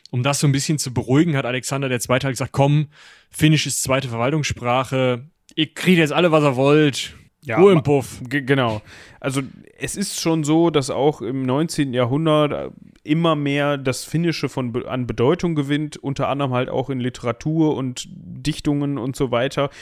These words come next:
Speaker 2: Da wurde auch schon viel in Finnisch gemacht, was natürlich auch dazu beigetragen hat, wenn dann wirklich bedeutende Persönlichkeiten ihre Werke in Finnisch verfassen, dass diese Sprache immer präsenter wird und dass die Leute sich oft fragen, "Moment mal, wir sind aber das Großherzogtum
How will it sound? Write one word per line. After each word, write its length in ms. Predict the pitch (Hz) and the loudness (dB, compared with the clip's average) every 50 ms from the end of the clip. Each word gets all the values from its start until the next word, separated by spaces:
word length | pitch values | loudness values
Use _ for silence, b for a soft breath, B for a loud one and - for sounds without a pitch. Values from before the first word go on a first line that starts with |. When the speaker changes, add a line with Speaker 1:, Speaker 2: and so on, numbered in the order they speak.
| B B B B | B B B B
Speaker 2:
Da 160 | 113 117 120 | -2 0 2
wurde 240 | 135 151 156 160 107 | 4 4 4 4 4
auch 140 | 127 147 | 2 0
schon 200 | - - 139 131 | -2 -2 -4 -4
viel 460 | 127 - - 151 151 160 160 151 143 - - 127 123 139 - - | -6 -6 -4 -2 0 0 0 -2 -4 -6 -12 -18 -20 -20 -20 -20
in 220 | - - - 139 135 | -16 -10 -6 -6 -4
Finnisch 400 | - - 147 151 143 127 - - | 0 0 2 2 2 2 0 -2
gemacht, 460 | - 113 113 113 107 - - - - B B B B B | -2 0 0 -2 -2 -4 -12 -16 -18 B B B B B
was 160 | - 139 139 | 0 0 2
natürlich 320 | 151 - - - 151 147 | 2 0 0 0 0 0
auch 100 | - 139 | 0 0
dazu 300 | 131 - 131 127 - 135 | 0 -2 -2 -2 -2 -2
beigetragen 580 | 127 127 143 151 143 135 - - 131 123 127 127 | 0 0 0 0 -2 -4 -4 -4 -4 -2 -2 -2
hat, 140 | 127 127 123 | -2 -2 -2
wenn 100 | 131 127 | -2 0
dann 200 | 127 120 120 120 | 0 0 0 -2
wirklich 280 | 131 127 - 127 - | -2 -4 -4 -8 -6
bedeutende 720 | - 131 120 123 127 135 135 135 147 135 131 127 123 120 B B B B B B B _ - | -4 -2 2 2 2 2 2 0 -2 0 2 2 2 0 B B B B B B B _ -2
Persönlichkeiten 800 | 139 127 117 127 135 143 156 135 - - - 135 131 127 127 135 | -2 0 0 0 0 0 0 -2 -4 -2 0 0 0 0 0 -4
ihre 280 | 131 113 127 117 117 113 | -6 -6 -6 -6 -4 -2
Werke 260 | 123 131 127 - 143 | 0 -2 0 -2 -4
in 120 | 113 127 | -4 -4
Finnisch 400 | 120 - 143 143 147 143 - - | -4 -2 0 2 2 0 0 -2
verfassen, 800 | - 120 117 - - 131 139 - 151 143 143 139 139 - - - - | -4 -6 -4 -2 -2 -2 0 0 0 0 0 0 -4 -8 -14 -18 -10
dass 180 | - 120 117 - | -10 -10 -8 -8
diese 220 | - 135 131 131 | -6 -2 -2 -2
Sprache 420 | 120 - - 123 117 139 147 139 135 | -2 -2 -4 0 0 0 0 0 0
immer 200 | 123 135 127 123 | 0 0 0 0
präsenter 560 | - - 123 117 131 143 156 156 135 117 113 | 0 -2 0 0 0 -2 0 -2 -2 -2 -2
wird 180 | 117 113 107 | -4 -6 -6
und 80 | 120 117 | -6 -6
dass 160 | 117 120 - | -6 -6 -6
die 100 | - 127 | -6 -6
Leute 300 | 117 117 120 127 127 143 | -2 0 0 0 0 -2
sich 160 | 123 123 - | -6 -6 -4
oft 160 | - 120 123 - | -4 -6 -6 -6
fragen, 320 | - - 123 123 117 117 | -8 -8 -8 -6 -6 -4
"Moment 300 | 113 113 107 123 - - | -4 -4 -2 -4 -4 -4
mal, 240 | 147 131 117 110 107 | -6 -6 -6 -6 -6
wir 100 | 113 113 | -8 -8
sind 240 | 113 127 131 - - | -6 -8 -8 -8 -8
aber 220 | 123 123 123 117 | -6 -6 -4 -4
das 180 | 113 113 - - | -4 -6 -6 -6
Großherzogtum 1000 | - 123 135 139 - 139 127 127 - - 127 117 _ - 135 127 127 139 135 | -4 -4 -4 -4 -4 -6 -6 -6 -6 -8 -12 -12 _ -6 -4 -2 -2 -4 -6